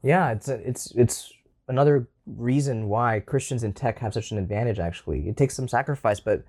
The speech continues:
the skills that we have are so valuable, and then you can take 'em around the world with you, and you can train other people, they can generate revenue. It's economic development.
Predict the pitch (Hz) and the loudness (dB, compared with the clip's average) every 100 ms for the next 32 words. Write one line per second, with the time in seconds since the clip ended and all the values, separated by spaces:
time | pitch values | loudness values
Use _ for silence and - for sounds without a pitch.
0 | - 113 - 147 147 117 107 107 98 - | -4 -4 2 2 4 0 -2 -2 -2 0
1 | 147 - 120 95 104 120 98 98 90 - | 0 0 -4 -2 -2 0 0 0 0 -6
2 | - - - - 110 110 110 113 156 151 | -20 -20 -14 0 2 2 0 -2 0 2
3 | 127 113 107 95 147 139 104 101 98 98 | 2 0 0 0 0 2 -2 -2 -2 0
4 | 98 95 95 107 107 - 127 127 117 127 | -2 -4 -4 -2 -2 -2 -2 0 0 0
5 | 113 120 104 107 101 - - 110 113 95 | -2 -2 -2 -2 -6 -8 -4 0 0 0
6 | 107 107 107 104 92 - - - 123 117 | -2 -2 -2 -2 -2 -4 -10 -6 0 2
7 | 113 98 90 131 131 131 127 | 0 0 2 2 0 -4 -6